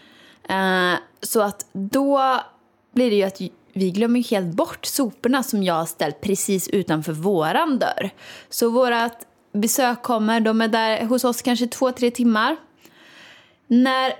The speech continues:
de går hem så går jag in på mejlen. Då har vi fått mejl från styrelsen. Då har de fotat soppåsen som står utanför våran dörr och skrivit att det här får absolut inte hända.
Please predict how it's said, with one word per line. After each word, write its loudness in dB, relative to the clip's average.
de 0
går 0
hem -4
så -2
går 2
jag 0
in -2
på -4
mejlen. 0
Då -2
har -4
vi -6
fått -10
mejl -4
från -10
styrelsen. -6
Då 0
har -2
de -2
fotat -4
soppåsen 0
som 2
står 0
utanför 0
våran 0
dörr 0
och 0
skrivit 0
att -4
det 0
här 0
får -6
absolut 0
inte -4
hända. -4